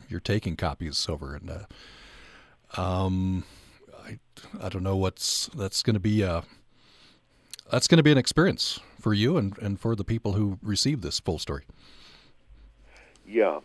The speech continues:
Speaker 2: I think it will be. And I was, uh, I was hoping to do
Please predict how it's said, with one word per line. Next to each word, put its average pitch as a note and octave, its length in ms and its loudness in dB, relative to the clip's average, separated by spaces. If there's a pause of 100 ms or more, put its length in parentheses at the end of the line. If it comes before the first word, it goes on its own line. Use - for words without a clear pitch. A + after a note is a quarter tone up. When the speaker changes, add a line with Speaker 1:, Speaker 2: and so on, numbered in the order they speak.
Speaker 2:
I G#2 100 -2
think - 200 -10
it - 100 -12
will G2+ 220 4
be. C#2+ 280 -6 (160)
And F2+ 280 -2 (540)
I G#2+ 100 -4
was, G#2 220 -4 (160)
uh, G2+ 180 2 (880)
I A2 60 -6
was G#2 160 -2
hoping B2 480 2
to F2 120 -14
do F#2 500 2